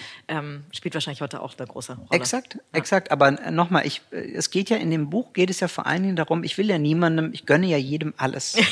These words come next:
Speaker 1: <laughs>
Speaker 2: Mir geht es ja nur darum, dass ich den Leuten so ein bisschen den Glauben daran nehmen möchte, nur weil sie sich so verhalten wie erfolgreiche Personen, dass sie dann denselben Erfolg haben werden. Weil wir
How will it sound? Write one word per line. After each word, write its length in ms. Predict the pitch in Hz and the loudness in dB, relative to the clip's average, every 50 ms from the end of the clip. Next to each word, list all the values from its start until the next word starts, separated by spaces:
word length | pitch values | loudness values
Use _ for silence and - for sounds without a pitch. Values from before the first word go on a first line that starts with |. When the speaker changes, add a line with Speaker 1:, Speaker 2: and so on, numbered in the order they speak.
| - - - | -2 -6 -6
Speaker 1:
<laughs> 320 | - - 254 - - - | 0 2 0 2 4 4
Speaker 2:
Mir 140 | 175 196 214 | 6 6 6
geht 200 | 214 247 247 226 | 6 8 8 8
es 160 | 233 233 - | 8 8 6
ja 160 | - 190 170 156 | 8 6 8 8
nur 320 | 151 160 175 190 220 220 | 6 4 2 2 2 2
darum, 720 | 170 160 156 165 185 202 - - 147 143 156 180 202 220 - - - - - _ _ - - - | 2 2 2 2 2 2 2 2 2 2 2 0 0 -2 -4 -6 -16 -20 -20 _ _ -20 -12 -4
dass 220 | - 156 156 - | -2 -2 0 0
ich 180 | - 175 - - | -2 -6 -6 -4
den 180 | - 160 156 151 | -2 0 0 2
Leuten 720 | 147 147 151 165 185 190 - 208 202 202 196 202 208 202 _ _ _ _ _ _ _ _ _ _ _ _ _ _ _ _ _ - - - | 4 4 4 4 2 2 0 0 2 2 2 0 -2 -4 _ _ _ _ _ _ _ _ _ _ _ _ _ _ _ _ _ -16 -6 -2
so 60 | 156 | 0
ein 100 | 151 151 | 0 2
bisschen 400 | 143 185 190 - 220 208 190 180 | 2 2 0 2 2 2 2 4
den 300 | 160 160 156 156 151 147 | 4 4 2 4 2 0
Glauben 420 | - 135 131 131 156 196 220 240 226 | 0 2 4 6 6 6 6 6 4
daran 280 | 220 180 170 165 160 | 4 4 2 2 2
nehmen 260 | 160 165 170 175 175 | 4 2 2 2 4
möchte, 320 | 170 170 175 170 - - 160 | 4 4 2 2 2 0 0
nur 260 | 156 156 170 196 190 | 0 2 2 2 4
weil 160 | 180 175 170 | 4 4 4
sie 120 | 165 165 151 | 2 0 -4
sich 160 | 160 156 - | -4 -6 -4
so 80 | - | -6
verhalten 480 | 143 - 147 135 131 147 160 175 - 180 | -6 -4 -4 0 2 2 2 4 2 0
wie 60 | 165 | -2
erfolgreiche 520 | - - - 151 165 - - 160 151 - 156 | -2 0 2 2 2 2 0 -6 -6 -6 -4
Personen, 460 | - 151 139 135 143 151 160 160 147 | -2 -2 -2 0 0 0 2 2 0
dass 100 | 143 - | 0 -2
sie 80 | - | -2
dann 160 | 147 139 139 143 | -2 0 0 0
denselben 300 | 135 131 135 139 131 123 | 0 2 0 0 0 -2
Erfolg 340 | 123 - - 135 139 - | -4 -2 -2 -2 -2 -2
haben 280 | - 120 123 123 131 131 | -6 -6 -6 -4 -6 -8
werden. 340 | 131 127 127 - 131 139 147 | -8 -10 -12 -12 -12 -10 -4
Weil 220 | - 135 135 143 147 | 0 0 2 4 4
wir 180 | 151 147 143 | 4 4 2